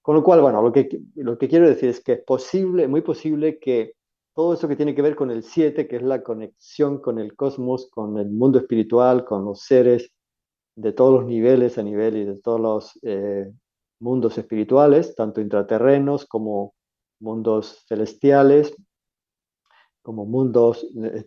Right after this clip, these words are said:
de extraterrestres, de seres galácticos, seres estelares, eh, obviamente va a ser muy importante esa conexión.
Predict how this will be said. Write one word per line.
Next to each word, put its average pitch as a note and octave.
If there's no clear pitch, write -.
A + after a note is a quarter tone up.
de G2+
extraterrestres, A2+
de G#2
seres A2+
galácticos, A#2
seres A#2
estelares, D3+
eh, A2
obviamente C#3
va A#2+
a B2+
ser C3
muy C#3+
importante C#3
esa A#2+
conexión. C#3